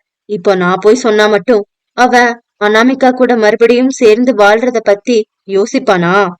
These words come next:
உங்க ரெண்டு பேருக்கும் முன்னாடி இந்த வீட்ல பிறந்தது அவன்தான்.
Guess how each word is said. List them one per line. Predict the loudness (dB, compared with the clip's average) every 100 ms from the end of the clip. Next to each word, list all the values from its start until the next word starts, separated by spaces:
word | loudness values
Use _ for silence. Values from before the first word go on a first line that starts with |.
| _
உங்க | -4 0 0 0
ரெண்டு | -2 -2 0
பேருக்கும் | 2 2 0 -4 -2
முன்னாடி | -2 -2 -2 -4 -10 _
இந்த | -8 -4 -2
வீட்ல | 0 -2 -2
பிறந்தது | 0 0 2 -2 -2 -2
அவன்தான். | -2 0 0 0 -6